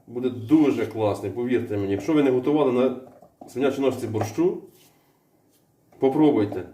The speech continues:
не пожалієте. Ваші мужчини вас будуть на руках носити. Картоплю ми порізали кубиками, заляли водою, щоб вона не почорніла.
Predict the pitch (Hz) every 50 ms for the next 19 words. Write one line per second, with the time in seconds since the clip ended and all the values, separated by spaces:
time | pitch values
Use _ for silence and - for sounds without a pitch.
0 | - _ - 107 110 131 127 - 156 139 147 147 139 131 120 117 117 110 107 120
1 | 151 160 156 156 156 139 139 135 123 - - - 165 170 165 147 123 104 101 110
2 | 135 143 139 - - - - _ _ _ - - - - - - - _ - -
3 | - - - - - - - - - - - - - - - - - - 117 131
4 | 147 147 143 139 143 143 160 156 - - 131 113 113 113 113 101 - 95 92 -
5 | - _ _ _ _ _ _ _ _ _ _ _ _ _ _ _ _ _ _ _
6 | _ _ _ _ _ _ _ _ _ _ _ _ _ _ _ _ _ _ _ _
7 | _ _ _ _ _ _ _ - - _ _ _ _ _ _ _ _ - - 139
8 | 127 - 151 - 139 127 127 127 123 131 139 123 120 120 117 113 113 117 117 120
9 | 135 131 147 135 123 113 117 120 123 120 120 117 113 117 117 131 127 113 113 117
10 | 113 113 113 113 107 - 113 104 104 104 110 123 139 151 160